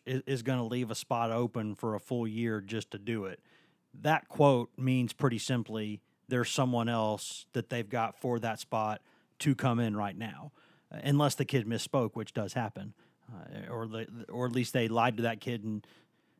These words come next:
they decided he wasn't very good, so they said, "Oh, no, we got somebody else for this spot." You know, th-, there's a couple plausible explanations for that, but usually the,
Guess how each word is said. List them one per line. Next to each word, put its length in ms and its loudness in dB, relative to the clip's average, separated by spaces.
they 120 -2
decided 340 2
he 60 2
wasn't 200 0
very 180 2
good, 420 4
so 80 -2
they 140 0
said, 260 -2
"Oh, 160 4
no, 200 2
we 80 0
got 180 0
somebody 280 -2
else 180 0
for 120 -6
this 140 -6
spot." 500 0
You 80 2
know, 120 0
th-, 160 8
there's 220 2
a 60 4
couple 440 6
plausible 1080 2
explanations 600 -4
for 100 -8
that, 360 -6
but 220 4
usually 500 4
the, 340 0